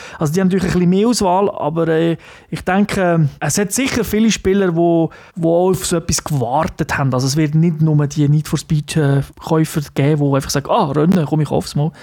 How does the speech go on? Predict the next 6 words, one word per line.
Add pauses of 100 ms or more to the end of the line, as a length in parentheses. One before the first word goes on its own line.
(120)
sondern
schon
auch (200)
hardcore (240)
petrol
heads.